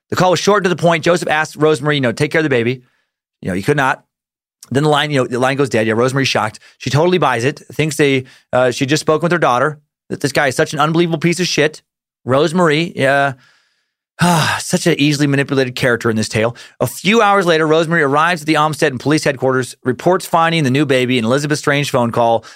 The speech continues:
The Olmsted Prosecutor's Office, the agency responsible for abandoned children, attempts to find Elizabeth again, but they don't. They get no new leads because she's in the fucking cellar. Once again, everyone in Olmsted feels sorry for Joseph and Rosemary, thinking they're saints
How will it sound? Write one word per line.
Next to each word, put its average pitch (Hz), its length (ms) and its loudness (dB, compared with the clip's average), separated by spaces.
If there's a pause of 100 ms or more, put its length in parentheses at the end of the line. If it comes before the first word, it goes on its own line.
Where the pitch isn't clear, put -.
(120)
The - 120 0
Olmsted 165 400 0
Prosecutor's 156 440 0
Office, 147 420 -2
the 117 200 -4
agency 143 360 -2
responsible 160 540 0
for 131 120 0
abandoned 107 300 -2
children, 202 360 0
attempts 175 300 -2
to - 100 -10
find 214 300 0
Elizabeth 165 320 0
again, 190 320 0 (280)
but 127 120 0
they 147 100 2
don't. 226 480 0 (160)
They 139 120 2
get 160 120 0
no 160 180 2
new 160 280 2
leads 240 480 0 (200)
because - 200 -6
she's 113 120 -4
in 127 60 2
the 135 60 2
fucking 196 400 0
cellar. 294 480 0 (760)
Once 160 200 2
again, 185 320 2
everyone 185 320 2
in 180 80 0
Olmsted 151 560 0 (100)
feels 170 220 2
sorry 160 240 2
for 156 100 -4
Joseph 135 340 0
and 131 80 -4
Rosemary, 110 460 -2 (760)
thinking 165 200 2
they're 151 80 2
saints 185 460 -4